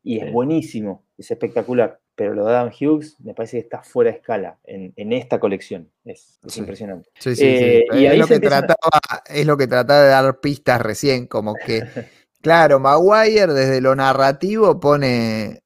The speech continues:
Speaker 3: pone el punto, pero me parece que lo estético de Adam Hughes es emblemático para D C en adelante. Es, los
Speaker 1: Sí.
Speaker 3: personajes quedan
Speaker 2: Y,
Speaker 3: como
Speaker 2: y,
Speaker 3: muy
Speaker 2: y
Speaker 3: marcados por esa estética.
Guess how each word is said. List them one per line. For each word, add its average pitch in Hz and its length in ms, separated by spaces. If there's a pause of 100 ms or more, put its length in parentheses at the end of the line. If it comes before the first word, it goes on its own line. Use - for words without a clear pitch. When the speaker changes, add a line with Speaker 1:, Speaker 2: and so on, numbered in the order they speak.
(120)
Speaker 3:
pone 143 260
el 131 140
punto, 120 400
pero 104 220
me 117 120
parece 143 300
que 127 140
lo 113 80
estético 139 500
de 120 80
Adam 117 240 (160)
Hughes - 540 (140)
es - 260
emblemático 117 720
para 101 280
D 101 120
C 123 400
en 107 160
adelante. 98 760
Es, - 220
los 101 240
Speaker 1:
Sí. - 40
Speaker 3:
personajes 107 640
quedan 117 340
Speaker 2:
Y, - 20
Speaker 3:
como 110 240
Speaker 2:
y, 143 40
Speaker 3:
muy 143 220
Speaker 2:
y 120 40
Speaker 3:
marcados 104 560
por 107 180
esa 104 180
estética. - 500